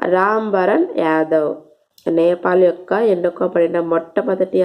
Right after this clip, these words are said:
అధ్యక్షుడు డాక్టర్ రాంబరన్ యాదవ్. ఫ్రెండ్స్, ఈ క్వశ్చన్స్ అన్నీ కూడా స్టాండర్డ్, స్టాండర్డ్ జీకేకి సంబంధించినవండి.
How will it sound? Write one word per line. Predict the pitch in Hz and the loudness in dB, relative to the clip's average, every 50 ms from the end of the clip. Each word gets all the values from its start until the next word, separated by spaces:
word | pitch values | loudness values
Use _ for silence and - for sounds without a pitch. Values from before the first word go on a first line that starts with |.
| 175 | 0
అధ్యక్షుడు | 170 170 165 175 170 170 - - 185 233 302 370 427 403 - - - - - _ _ _ - - - 170 | 0 0 0 0 0 0 -6 -4 0 2 2 2 2 0 -2 -12 -18 -20 -20 _ _ _ -8 -6 -2 0
డాక్టర్ | 170 170 165 165 - - 180 - - - - - - 175 | 0 0 -2 -4 -4 -4 -2 -2 -2 -4 -4 -2 -2 0
రాంబరన్ | 175 175 180 185 196 190 180 180 175 175 196 311 339 330 - - - 170 | 0 0 0 -2 -2 -2 0 0 0 0 0 0 0 -2 -2 -4 -4 -2
యాదవ్. | 160 160 160 160 160 160 156 151 156 - - - - _ _ _ _ _ _ _ _ _ _ _ _ _ _ _ _ _ _ _ _ _ - | 0 0 0 0 0 0 0 0 -4 -6 -12 -16 -20 _ _ _ _ _ _ _ _ _ _ _ _ _ _ _ _ _ _ _ _ _ -2
ఫ్రెండ్స్, | - 202 220 269 285 - - - | 0 0 0 0 -2 -4 -2 -2
ఈ | 190 190 - | -2 0 0
క్వశ్చన్స్ | - 185 185 - 226 220 226 - 196 | -2 -2 0 0 -4 -4 -2 -2 -2
అన్నీ | 185 185 185 196 202 202 - | -2 0 -2 -2 -4 0 0
కూడా | 190 170 156 156 147 160 190 311 320 320 - - - - - _ _ _ _ _ _ - - - - _ _ _ - - - | 0 0 2 0 0 2 2 2 2 0 -2 -6 -18 -20 -20 _ _ _ _ _ _ -12 -12 -12 -14 _ _ _ -16 -14 -12
స్టాండర్డ్, | - - 185 180 180 180 185 202 202 202 202 - - - - 185 180 180 185 | -4 -2 -2 0 0 -2 0 0 0 0 -2 -4 -8 -2 2 2 2 2 0
స్టాండర్డ్ | - - 185 180 180 180 185 202 190 190 190 | -4 -2 -2 0 0 0 0 -2 -2 -2 -2
జీకేకి | - 175 170 - 175 170 - 180 | -4 -4 -2 -2 -6 -4 -2 -4
సంబంధించినవండి. | 170 170 175 175 170 170 170 - - 175 170 170 165 165 170 190 | -2 0 0 0 -2 -2 -6 -2 -2 0 0 0 0 0 0 2